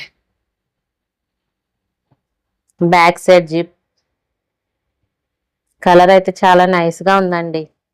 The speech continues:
కనిపిస్తుంది కదా? ఇదిగో ఇలా వచ్చింది, లేయర్ లేయర్ కింద అయితే వచ్చింది అనమాట డిజైన్. ఇది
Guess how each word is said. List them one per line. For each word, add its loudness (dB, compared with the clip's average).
కనిపిస్తుంది -4
కదా? -2
ఇదిగో -10
ఇలా 2
వచ్చింది, -4
లేయర్ 0
లేయర్ 0
కింద -4
అయితే -4
వచ్చింది -4
అనమాట -6
డిజైన్. -2
ఇది 4